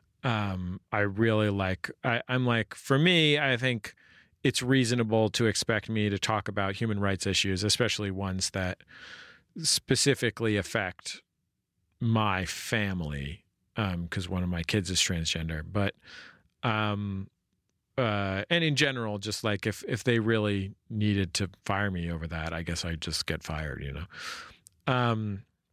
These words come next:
and they, b-, by the way, when I say fire me, I mean, just mean no longer distribute the show 'cause they don't, I o-, I own the show, so they can't fire me. Um, but,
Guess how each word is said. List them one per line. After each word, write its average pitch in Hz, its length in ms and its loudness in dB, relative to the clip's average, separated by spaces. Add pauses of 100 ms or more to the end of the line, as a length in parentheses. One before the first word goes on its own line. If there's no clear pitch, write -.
(540)
and 156 120 4
they, 151 100 4 (300)
b-, 151 200 0 (140)
by 160 220 4
the 135 80 2
way, 110 160 2
when 120 160 0
I 135 40 4
say 123 220 2
fire 101 320 0
me, 85 220 -6
I 98 100 0
mean, 107 160 0
just 110 220 2
mean 104 240 2
no 98 160 2
longer 95 260 0
distribute 87 400 0
the 87 80 -6
show 87 220 2
'cause 85 180 -2
they 87 120 -2
don't, 85 280 -4
I 98 160 -4
o-, 90 140 -8 (100)
I 110 140 -2
own 95 100 -6
the 90 80 -6
show, 73 220 -4
so - 180 -6
they 82 160 -10
can't 85 260 -10
fire - 180 -10
me. - 120 -18 (640)
Um, 123 600 0 (300)
but, 135 460 2